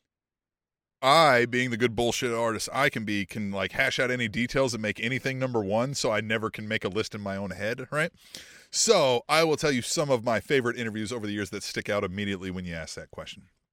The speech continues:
Dolph Ziggler, because we strong-armed this interview and bumped an actual radio <laughs> station.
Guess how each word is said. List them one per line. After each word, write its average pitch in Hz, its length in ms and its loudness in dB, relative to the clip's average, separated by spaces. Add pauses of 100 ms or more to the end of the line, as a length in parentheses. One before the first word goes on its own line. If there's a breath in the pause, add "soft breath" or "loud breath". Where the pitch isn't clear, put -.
(680)
Dolph 104 260 4
Ziggler, 78 360 -6 (400 loud breath)
because 127 480 0 (300)
we 120 480 0
strong-armed 131 720 4
this 117 180 0
interview 101 540 2
and 101 320 -4
bumped 135 300 2
an 135 160 -8
actual 123 480 -2
radio 107 380 0
<laughs> - 20 -6
station. 175 720 0